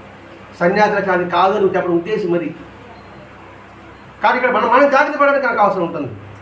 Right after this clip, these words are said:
అలాంటి ఆశ్రమం కడుతున్నామంటే సందాకం వస్తారు, అప్పుడు మనం జాగ్రత్త పడాలి అంతే.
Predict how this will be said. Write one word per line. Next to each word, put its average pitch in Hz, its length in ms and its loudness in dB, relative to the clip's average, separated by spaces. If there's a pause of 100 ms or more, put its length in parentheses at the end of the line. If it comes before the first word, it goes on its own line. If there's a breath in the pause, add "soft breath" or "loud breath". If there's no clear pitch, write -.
(520)
అలాంటి 220 280 0
ఆశ్రమం 220 260 0
కడుతున్నామంటే 202 720 -2 (720)
సందాకం 190 340 2
వస్తారు, - 340 -4 (1200)
అప్పుడు 226 220 -4
మనం 170 240 -2
జాగ్రత్త - 380 -4
పడాలి 113 140 -10
అంతే. - 240 -14